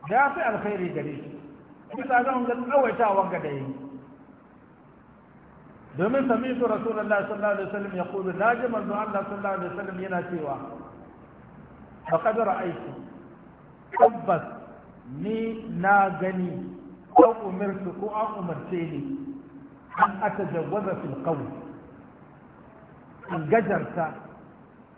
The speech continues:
a wurin yi wa mutane jawabi. Fa innal jawaza huwa khairu. Domin takaitawa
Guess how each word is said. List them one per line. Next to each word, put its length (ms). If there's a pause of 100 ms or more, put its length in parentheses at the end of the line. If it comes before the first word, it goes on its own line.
a 100
wurin 240
yi 60
wa 140
mutane 520
jawabi. 380 (1800)
Fa 140
innal 380
jawaza 460 (1000)
huwa 220
khairu. 580 (1040)
Domin 380
takaitawa 720